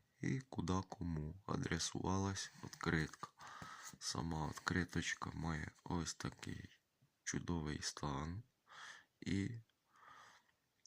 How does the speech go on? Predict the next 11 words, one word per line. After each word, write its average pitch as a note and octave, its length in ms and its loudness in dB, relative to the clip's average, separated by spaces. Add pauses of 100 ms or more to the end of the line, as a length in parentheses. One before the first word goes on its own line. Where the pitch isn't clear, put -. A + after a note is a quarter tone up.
(120)
гарний F#2+ 480 4
малюнок, E2+ 720 0 (120)
гвоздик. - 1000 -2 (800)
Ціна F2+ 360 2
на E2 160 2
сьогоднішній D#2 880 -2
день D2+ 360 0 (840)
таких - 420 0
відкриток - 760 0
в D#2 80 2
районі D#2 680 0